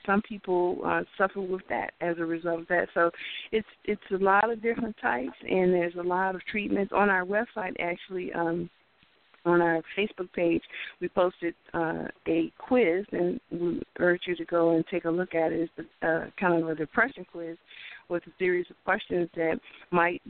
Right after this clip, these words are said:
you know, give you some insight into whether or not you, um, you may be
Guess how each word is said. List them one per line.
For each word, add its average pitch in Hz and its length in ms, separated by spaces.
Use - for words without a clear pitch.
you 190 140
know, 160 200
give 180 140
you 180 120
some 180 140
insight 170 440
into 175 280
whether 165 260
or 165 40
not 165 420
you, 175 480
um, 165 580
you 170 180
may 165 200
be 170 300